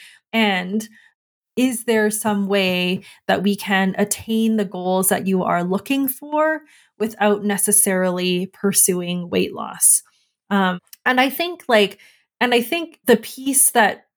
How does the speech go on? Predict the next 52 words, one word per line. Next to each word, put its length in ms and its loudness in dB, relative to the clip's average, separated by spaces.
people 400 -2
don't 340 -2
know 360 0
about 360 -2
weight 180 -2
loss 320 0
as 140 -6
well 500 2
is 220 2
that 360 0
it 100 2
has 320 0
the 80 0
potential 520 -2
to 120 -4
cause 340 0
harm, 400 0
right? 200 0
People 280 -4
think, 440 -2
"Oh, 340 0
like, 260 -2
ninety-five 720 0
percent 340 -2
of 120 -2
diets 340 0
fail. 300 0
Like, 240 -2
maybe 560 0
I 180 0
can 200 -2
be 140 0
part 340 -2
of 60 2
that 200 0
five 400 0
percent, 540 -2
like, 220 -2
with 300 -2
the 80 2
help 420 0
of 180 -2
a 80 0
dietitian." 880 -2
Like, 260 0
the 100 -4
dietitian 640 -2
knows 320 0
the 100 -2
secret 680 -2
to, 140 4
like, 220 2